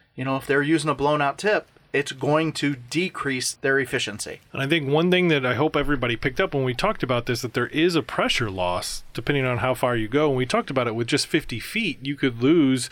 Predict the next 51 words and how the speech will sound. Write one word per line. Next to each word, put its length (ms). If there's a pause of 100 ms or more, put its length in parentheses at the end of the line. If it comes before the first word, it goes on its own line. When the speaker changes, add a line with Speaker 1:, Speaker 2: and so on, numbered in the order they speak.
(140)
Speaker 2:
up 200
to 140
a 60
hundred 280
and 120
sixty 520
or 120
even 280
more 380
P 220
S 180
I 220
depending 480
on 400
what 320
size 240
your 80
tip 160
is 160
and 80
what 100
size 240
your 80
hose 260
is. 140
So 320 (380)
why 340
is 160
that 140
important? 560
Why 300
does 180
that 160
all 160
mean 260
anything? 600 (100)
Well, 160
the 80
goal 480
here 460 (320)
is 220
to 120
atomize 680
the 80
paint 420 (100)
in 120
a 140 (240)
good, 420 (240)
nice 640 (160)
fan 380
pattern. 420